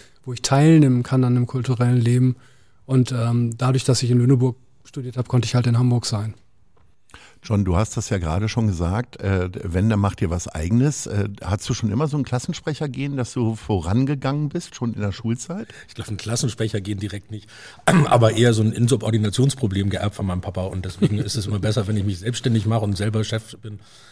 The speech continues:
Speaker 3: zu sagen, ähm, als wenn ich in irgendeiner Firma arbeiten muss. Das ist nicht so ganz meins.
Speaker 2: Wann war dir denn klar, dass du dich quasi selbstständig machen musst?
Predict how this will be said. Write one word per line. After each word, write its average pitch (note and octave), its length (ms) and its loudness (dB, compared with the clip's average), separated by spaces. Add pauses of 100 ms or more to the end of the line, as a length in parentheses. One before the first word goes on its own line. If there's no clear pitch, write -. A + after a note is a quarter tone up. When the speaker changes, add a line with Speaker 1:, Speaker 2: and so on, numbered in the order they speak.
(120)
Speaker 3:
zu - 120 -18
sagen, F#2+ 360 -2
ähm, G2 140 -2
als F2+ 160 -6
wenn F#2+ 100 -4
ich F#2+ 80 -6
in G2 80 -4
irgendeiner D#3 280 8
Firma F#2+ 260 -4
arbeiten E2+ 320 -8
muss. E2+ 160 -12
Das - 160 -20
ist - 220 -20 (120)
nicht E2+ 140 -12
so - 60 -20
ganz - 260 -20
meins. - 160 -20 (500)
Speaker 2:
Wann F#2+ 160 6
war G#2 120 6
dir G2+ 160 8
denn C#3+ 100 6
klar, A2 240 6
dass A2 160 4
du A2 80 0
dich G#2 340 0
quasi F2+ 400 2
selbstständig F#2 720 2
machen E2 300 0
musst? - 400 -12